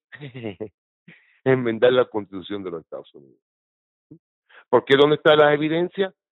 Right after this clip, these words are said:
Bueno, Washington D C no votaba por el presidente de Estados Unidos hasta los años sesenta. ¿Por qué? ¿Qué se tuvo que hacer para que Washington D C votara por el presidente?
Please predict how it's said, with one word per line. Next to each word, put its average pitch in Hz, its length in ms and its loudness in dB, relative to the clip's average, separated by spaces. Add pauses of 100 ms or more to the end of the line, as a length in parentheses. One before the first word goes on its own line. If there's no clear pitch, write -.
(120)
Bueno, 107 420 0 (1160)
Washington 202 400 2
D 165 80 -4
C 170 160 -6
no 127 160 2
votaba 127 440 0
por 107 100 0
el 95 40 -4
presidente 101 240 -6
de 113 40 -2
Estados 107 260 -6
Unidos 104 160 -6
hasta 98 100 -6
los 90 140 -8
años 95 160 -12
sesenta. 95 440 -14 (300)
¿Por 170 180 -6
qué? - 180 -16 (420)
¿Qué 220 80 -10
se 294 80 -8
tuvo 254 320 -2
que 170 80 -4
hacer 143 340 2
para 101 200 -6
que 92 100 -14
Washington 95 340 -12
D 87 60 -20
C 104 80 -16
votara 85 280 -14
por 87 140 -14
el 82 60 -14
presidente? - 400 -20